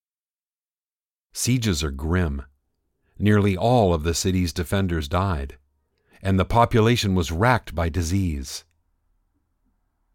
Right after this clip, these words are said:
Contemporary observers estimated that as many as a million people died in the year-long siege. A chronicler of the time, Li Gao, described the city's agony.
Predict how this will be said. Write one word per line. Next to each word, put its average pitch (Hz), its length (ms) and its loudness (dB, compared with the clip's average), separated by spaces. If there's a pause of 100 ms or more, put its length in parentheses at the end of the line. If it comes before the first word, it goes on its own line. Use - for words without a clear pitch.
Contemporary 95 760 2
observers 76 720 0
estimated 101 560 0
that 101 180 2
as 92 140 0
many 117 320 2
as 90 120 0
a 92 60 2
million 101 600 4
people 123 340 -2
died 87 500 -2
in 69 160 -6
the 71 100 -6
year-long 71 540 -6
siege. 80 560 -8 (960)
A 104 100 -4
chronicler 98 680 2
of 71 140 -6
the 78 100 -4
time, 87 520 -4 (500)
Li 98 200 0
Gao, 98 500 0 (560)
described 113 640 2
the 82 100 -2
city's 107 380 -2
agony. 76 500 -4